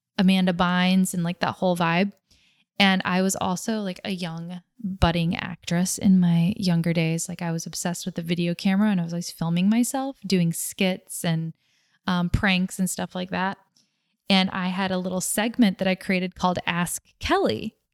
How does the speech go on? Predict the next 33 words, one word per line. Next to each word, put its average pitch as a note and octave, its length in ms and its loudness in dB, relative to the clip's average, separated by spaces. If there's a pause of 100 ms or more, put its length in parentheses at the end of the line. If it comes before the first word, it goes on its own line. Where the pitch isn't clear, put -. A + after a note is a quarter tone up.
(100)
because G3 440 2
there F#3+ 180 0
was F#3+ 200 0
that F3+ 220 2
one F#3 140 2
part G3 200 0
where F#3+ 60 -2
she's F#3 200 -4
like, F#3+ 160 -6 (120)
"Ask A3 1040 0 (180)
Ashley." G4 760 0 (300)
And G#3 160 6
she A3+ 180 0
would, G#3 180 -2
it G3+ 80 2
was G3 120 -2
Amanda F#3 320 4
Bynes, F3 400 2
and G3 160 0
she A3 160 2
would G3+ 160 0
open F#3+ 280 -2
up F#3+ 140 -2
the - 160 0
envelopes G#3 640 2
and G3 140 4
she - 120 -2
would F#3 120 0
read F#3 260 0
questions G3 640 2
from F#3+ 180 0
her F#3 80 2
viewers, F3 540 0